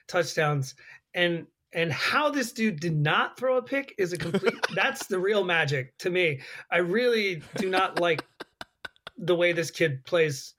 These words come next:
Speaker 1: quarterback. He
Speaker 2: Oh, no.
Speaker 1: plays like he's still in college, you know, where, where there's, like, no one open. He scrambles, and a lot of times he'll, he'll take a step back
Speaker 2: Yeah.
Speaker 1: and, and, and throw off of his back foot and just
Speaker 2: Yeah.
Speaker 1: float.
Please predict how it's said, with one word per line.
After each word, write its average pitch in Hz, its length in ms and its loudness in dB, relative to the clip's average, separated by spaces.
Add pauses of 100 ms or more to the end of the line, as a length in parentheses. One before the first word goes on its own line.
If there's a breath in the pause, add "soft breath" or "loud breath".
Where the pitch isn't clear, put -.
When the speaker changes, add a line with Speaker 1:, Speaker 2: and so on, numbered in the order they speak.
(140)
Speaker 1:
quarterback. 151 580 0
He 180 160 -2
Speaker 2:
Oh, - 40 -8
no. 117 60 -14
Speaker 1:
plays 208 600 0
like 180 180 2
he's 185 240 -2
still 196 220 2
in 220 80 0
college, 156 560 -6 (440 loud breath)
you 196 120 2
know, 170 340 2
where, 180 320 0
where 170 480 2 (400)
there's, 175 180 2
like, 170 160 2
no 175 180 2
one 175 180 2
open. 170 400 0
He 160 160 -2
scrambles, 175 720 -2
and 160 100 -2
a 151 40 0
lot 165 200 2
of 226 80 -6
times 190 300 0
he'll, 175 240 2 (240 loud breath)
he'll 190 100 0
take 220 220 -2
a 185 60 -4
step - 360 -2
back 185 380 -2 (500 soft breath)
Speaker 2:
Yeah. 107 140 -6
Speaker 1:
and, 180 200 2
and, 165 260 -2 (100)
and 160 180 0
throw 180 240 2
off 180 220 0
of 165 80 -12
his 156 120 0
back 175 280 0
foot 214 400 0
and 165 120 0
just 156 220 -4
Speaker 2:
Yeah. - 80 -8
Speaker 1:
float. 202 520 0